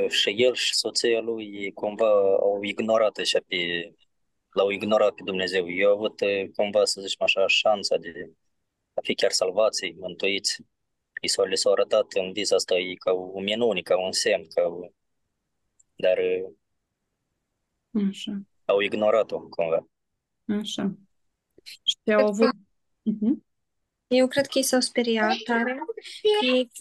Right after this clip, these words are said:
Speaker 3: el cu frică parcă acționa la fiecare pas, încerca, dar nu a avut destul curaj, un fel de lașitate, care,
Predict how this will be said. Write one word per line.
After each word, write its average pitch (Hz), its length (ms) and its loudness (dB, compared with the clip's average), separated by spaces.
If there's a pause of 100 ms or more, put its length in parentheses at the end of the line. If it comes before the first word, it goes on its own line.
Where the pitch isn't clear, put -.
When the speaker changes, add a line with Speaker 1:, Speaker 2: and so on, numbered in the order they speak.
Speaker 3:
el 254 120 4
cu 247 200 -8
frică 294 400 -4
parcă 226 280 -6
acționa 214 460 -4
la 214 100 -4
fiecare 240 420 -4
pas, 233 340 -4
încerca, 220 580 0 (380)
dar 254 160 0
nu 262 120 0
a 262 40 4
avut 254 220 0
destul 226 340 0
curaj, 208 440 0
un 233 100 -2
fel 233 240 0
de 214 100 -2
lașitate, 208 720 -2 (220)
care, 220 200 -4